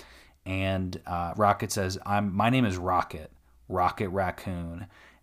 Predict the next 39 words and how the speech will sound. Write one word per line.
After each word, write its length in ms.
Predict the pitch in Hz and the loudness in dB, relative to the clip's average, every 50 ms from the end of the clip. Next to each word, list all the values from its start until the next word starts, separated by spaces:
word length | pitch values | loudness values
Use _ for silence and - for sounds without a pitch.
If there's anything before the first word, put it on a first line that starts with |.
| - - | -10 -4
And 400 | 101 104 107 104 104 104 101 - - | 0 2 4 4 4 4 2 2 2
I 280 | 92 98 104 120 123 | 4 6 8 8 6
lost 640 | 113 104 95 98 98 98 98 92 95 95 - - - | 6 2 0 -2 2 4 4 6 6 4 2 0 0
my 160 | 101 98 95 | 0 0 0
mind. 480 | 92 90 85 87 87 87 85 85 87 92 | 0 -2 -4 -4 -4 -4 -4 -4 -4 -4
And, 280 | 92 92 82 107 107 | -6 -6 -6 -6 -4
you 80 | 104 107 | -2 -2
know, 120 | 107 104 | -2 -2
just 320 | 98 - 147 165 - - - | 0 0 0 0 0 0 -2
the 80 | 117 | -2
buildup 580 | 98 95 - 104 98 104 113 120 117 117 - 139 | -2 -2 -2 0 0 0 2 4 4 4 4 4
of 140 | 131 120 120 | 2 2 4
that 360 | 123 123 120 120 123 127 123 | 4 6 6 6 6 4 2
over 360 | 104 101 107 104 107 117 110 | 0 -2 -2 0 0 -2 -2
these 260 | 107 107 104 104 - | 0 0 -2 -2 -2
three 220 | - - 113 107 104 | -2 -2 0 0 0
movies 420 | 101 101 101 101 104 107 107 107 | 0 0 0 0 0 0 0 0
of 100 | 104 95 | -2 -4
him 140 | 104 101 98 | -4 -6 -4
constantly 440 | - 107 101 98 - - 107 104 98 | -2 -2 -2 0 0 -2 -2 -2 -2
saying, 260 | - - 104 98 92 | -2 -2 -2 -2 -2
"Don't 200 | 98 92 92 90 | -2 -4 -4 -4
call 160 | - 104 92 | -4 -4 -4
me 120 | 92 92 90 | -4 -4 -6
a 60 | 87 | -6
raccoon." 580 | 90 87 87 87 - - 196 185 180 180 160 | -6 -6 -8 -6 2 6 8 8 10 10 10
But 260 | 127 120 117 110 - - - - - - | 10 10 8 8 6 2 -10 -20 -16 -8
again, 240 | - 107 117 117 110 | -2 0 2 2 2
from 180 | 104 - 120 117 | 2 2 2 2
the 60 | 113 | 2
comics, 400 | - 123 120 120 120 123 - - | 4 6 6 6 6 4 2 2
we 100 | 127 131 | 4 6
all 160 | 131 123 120 | 8 8 8
know 200 | 117 117 120 117 | 8 6 4 4
his 180 | 117 127 113 107 | 2 0 0 0
name 320 | 107 120 135 135 120 101 | 2 2 2 2 2 0
is 160 | 95 92 90 | -2 -4 -6
Rocket 420 | 85 - 95 101 98 - - 104 98 | -8 -6 -4 -2 -2 -2 -2 -4 -4
Raccoon. 540 | 101 95 90 - - 120 117 104 95 92 | -4 -4 -4 -4 -2 -2 0 0 -2 -2